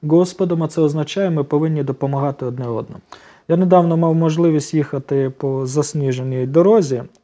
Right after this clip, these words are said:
і попереду мене так декілька машин пригальмовують, пригальмовують. Я спочатку думав, що аварія, але потім побачив, що вони беруть лівіше і об'їжджають.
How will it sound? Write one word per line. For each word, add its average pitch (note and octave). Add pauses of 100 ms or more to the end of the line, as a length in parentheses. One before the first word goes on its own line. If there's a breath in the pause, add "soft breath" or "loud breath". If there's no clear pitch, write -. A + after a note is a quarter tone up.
(220)
і F3+
попереду F#3+
мене F#3
так D#3
декілька E3
машин D#3+
пригальмовують, F#3
пригальмовують. G3+ (800 loud breath)
Я F3+
спочатку G3
думав, F#3
що -
аварія, B2+
але D#3
потім B3+
побачив, G#3+
що -
вони F#3+
беруть D#3+
лівіше A3
і E3+
об'їжджають. D3+